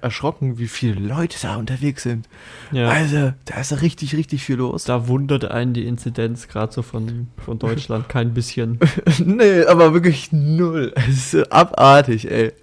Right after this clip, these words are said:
Speaker 1: Und, äh, wir waren in dem Zuge, waren wir, äh, mal auf dem Philo unterwegs, mal wieder Philosophenweg,
Speaker 2: Mhm.
Speaker 1: mit schönem dann Blick auf die Altstadt und, ähm, das Schloss und auch auf die Molkenkur und den,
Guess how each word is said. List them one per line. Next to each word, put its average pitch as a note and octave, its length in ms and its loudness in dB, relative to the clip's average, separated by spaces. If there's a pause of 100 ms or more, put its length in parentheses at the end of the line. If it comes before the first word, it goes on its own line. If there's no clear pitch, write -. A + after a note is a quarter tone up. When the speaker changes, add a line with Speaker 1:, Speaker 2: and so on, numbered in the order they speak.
(720)
Speaker 1:
Und, D3 480 4 (460)
äh, C#3+ 260 6 (340)
wir C#3 140 0
waren C#3+ 220 4
in C#3+ 80 -4
dem C#3+ 200 -2
Zuge, D3 440 -2
waren C3 240 0
wir, B2 380 -4 (100)
äh, A2+ 440 -2
mal A2 380 -8
auf - 220 -12
dem A#2 200 -4
Philo B2+ 520 -2
unterwegs, G#2+ 720 -4
mal A#2 160 -6
wieder A2+ 220 -6
Philosophenweg, B2 760 -2
Speaker 2:
Mhm. B2+ 440 -2 (200)
Speaker 1:
mit B2 160 -4
schönem B2+ 220 2
dann A#2 160 -2
Blick A#2+ 180 -6
auf A2+ 140 -8
die G#2 60 -4
Altstadt A#2+ 580 -6
und, A2+ 720 -10
ähm, G#2+ 500 -8 (240)
das A2 100 -14
Schloss C3+ 400 -4
und - 160 -14
auch - 80 -16
auf A#2 120 -14
die B2 80 -6
Molkenkur B2+ 540 -4
und A2+ 140 -6
den, G#2+ 260 -8